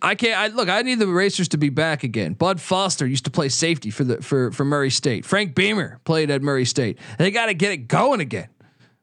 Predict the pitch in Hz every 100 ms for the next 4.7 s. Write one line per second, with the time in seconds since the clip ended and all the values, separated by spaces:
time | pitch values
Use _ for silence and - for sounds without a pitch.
0 | _ _ _ 160 220 254 240 226 143 170
1 | 226 240 139 - - _ - 254 277 240
2 | 160 - _ - - 311 240 156 240 202
3 | - - - - - - - 208 180 165
4 | 247 233 190 226 254 135 92